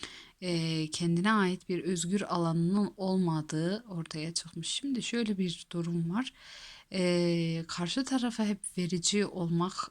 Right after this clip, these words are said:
e, iyi bir şey değildir, onu söyleyeyim. E, neden? E, yani şöyle, sürekli konuşmak, sürekli mesajlaşmak, sürekli bir şeyler ifade etmek, bunlar, e, çok da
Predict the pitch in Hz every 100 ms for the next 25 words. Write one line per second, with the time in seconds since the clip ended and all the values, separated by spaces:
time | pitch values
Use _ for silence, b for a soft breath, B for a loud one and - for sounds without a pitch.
0 | - 180 170 165 233 220 165 156 - 202
1 | 170 156 143 135 - 143 - - 175 156
2 | 147 147 143 143 147 156 B B B B
3 | B - 165 160 175 208 185 170 220 214
4 | 190 170 180 180 165 160 - - - 190
5 | 160 143 B B B B - - 302 -
6 | 214 208 202 190 196 175 165 - 147 139
7 | - 160 156 170 170 170 160 - 165 165
8 | - 160 147 - 170 170 - _ _ _
9 | _ _ - 175 - 170 160 160 156 -
10 | 160 156 151 156 156 156 170 170 170 165
11 | B B B B - 190 175 170 170 170
12 | 170 - 285 - - 165 151